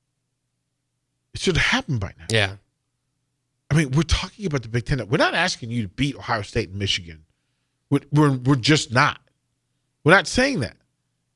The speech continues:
Speaker 1: We're saying be better than a, whenever Wisconsin takes a step down, get 'em. Whenever Iowa takes a step down, get 'em. Don't lose to Northwestern. Don't lose to Illinois.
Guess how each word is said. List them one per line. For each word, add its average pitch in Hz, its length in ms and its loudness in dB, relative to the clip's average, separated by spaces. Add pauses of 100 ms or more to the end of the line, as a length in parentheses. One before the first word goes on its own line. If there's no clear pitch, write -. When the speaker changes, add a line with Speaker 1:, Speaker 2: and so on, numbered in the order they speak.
Speaker 1:
We're 220 140 4
saying 175 340 2
be 160 160 2
better 147 600 2
than 117 640 -6 (380)
a, 131 120 0 (680)
whenever 190 400 2
Wisconsin 190 560 0
takes 175 260 -2
a 170 60 -4
step 160 280 -2
down, 151 440 0 (120)
get 107 220 0
'em. - 80 -16 (1600)
Whenever 196 300 6
Iowa 196 320 6
takes 196 280 -2
a 170 40 -6
step 156 280 0
down, 147 280 2 (140)
get 139 180 2
'em. - 60 -16 (680)
Don't 185 220 4
lose 185 240 2
to 175 60 -4
Northwestern. 123 560 0 (840)
Don't 196 240 4
lose 190 240 4
to 160 100 0
Illinois. 165 460 4